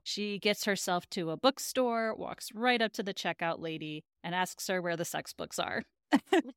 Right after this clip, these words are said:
And the lady points her to the human sexuality aisle, so she's in that aisle, and the checkout lady comes back up to her to see what kinds of sex books that Felicity's looking for. And, and this lady, she's,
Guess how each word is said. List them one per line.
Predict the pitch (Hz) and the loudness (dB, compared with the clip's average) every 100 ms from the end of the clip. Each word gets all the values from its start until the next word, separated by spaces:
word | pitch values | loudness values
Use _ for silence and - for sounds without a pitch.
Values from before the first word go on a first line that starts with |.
| - 359 370 | -18 -12 -8
And | 175 170 180 | -6 -6 -4
the | 180 | 0
lady | 190 202 220 | 2 2 2
points | - 247 240 | 4 4 6
her | 240 240 | 6 8
to | 240 | 6
the | 262 | 0
human | 269 294 294 | 0 0 2
sexuality | 294 - 240 220 220 220 | 2 4 4 4 2 0
aisle, | 196 196 190 196 | 0 0 0 -2
so | - 170 170 165 | -4 -4 -2 -4
she's | - 247 233 | -4 -4 -4
in | 214 208 | -4 -2
that | 196 - | -4 -2
aisle, | 175 175 170 170 170 | -4 -2 -2 -4 -4
and | 165 160 | -4 -4
the | |
checkout | 165 196 208 196 | -2 0 0 -2
lady | 180 170 | -2 -4
comes | - 170 170 | -4 -4 -4
back | - 165 - | -2 -2 -2
up | 160 - | -4 -4
to | 170 | -6
her | 165 160 165 - | -4 -2 -4 -6
to | - 180 165 165 | -4 -2 -2 -4
see | 165 - 220 208 202 196 - _ _ | -4 -2 0 0 0 -2 -6 _ _
what | - | -4
kinds | - 277 285 | 2 4 6
of | 214 | 4
sex | 180 165 - | 0 -4 -4
books | - - - - | -10 -12 -12 -4
that | 170 156 | -2 -2
Felicity's | - 175 170 - 156 156 - | -4 -4 -4 -6 -8 -8 -6
looking | 160 - 151 | -8 -6 -10
for. | - 69 - | -10 -8 -6
And, | 185 - | -6 -6
and | - 285 | -2 0
this | 349 - | 0 2
lady, | 277 262 254 254 | 4 4 2 0
she's, | - 370 339 - - | -2 -4 -4 -4 -6